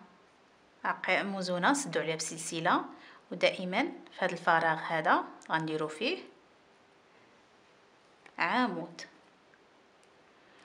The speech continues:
هنا الا قلبتوا الخدمه ديالكم، نحاول نحيد هذا الكروشي باش نوريكم.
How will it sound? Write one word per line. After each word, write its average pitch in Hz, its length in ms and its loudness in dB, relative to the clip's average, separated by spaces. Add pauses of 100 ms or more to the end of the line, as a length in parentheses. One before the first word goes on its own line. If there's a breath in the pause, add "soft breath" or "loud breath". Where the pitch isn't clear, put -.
(440 loud breath)
هنا 277 340 6
الا 226 140 4
قلبتوا 190 580 -2
الخدمه - 380 -2
ديالكم، 165 460 -2
نحاول 185 280 -4
نحيد 180 440 -8
هذا - 140 -8
الكروشي 185 560 -6
باش - 240 -12
نوريكم. 190 640 -8